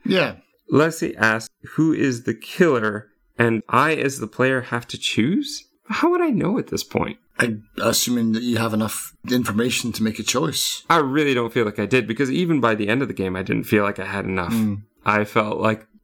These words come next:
Speaker 2: there were three options, and it could have been any of them.
Speaker 1: Yeah.
Speaker 2: And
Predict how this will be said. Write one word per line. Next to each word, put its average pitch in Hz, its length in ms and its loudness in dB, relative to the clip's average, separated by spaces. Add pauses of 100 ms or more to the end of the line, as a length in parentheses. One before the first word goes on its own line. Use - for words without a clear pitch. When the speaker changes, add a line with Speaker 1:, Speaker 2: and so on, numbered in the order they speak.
Speaker 2:
there 107 160 2
were 107 140 0
three 147 260 0
options, 135 640 -2 (340)
and 101 160 2
it 90 180 -6 (100)
could - 380 2
have 113 80 2
been 117 140 2
any 101 240 -4
of 85 160 -12
them. - 180 -8
Speaker 1:
Yeah. 98 280 -4 (200)
Speaker 2:
And 139 680 0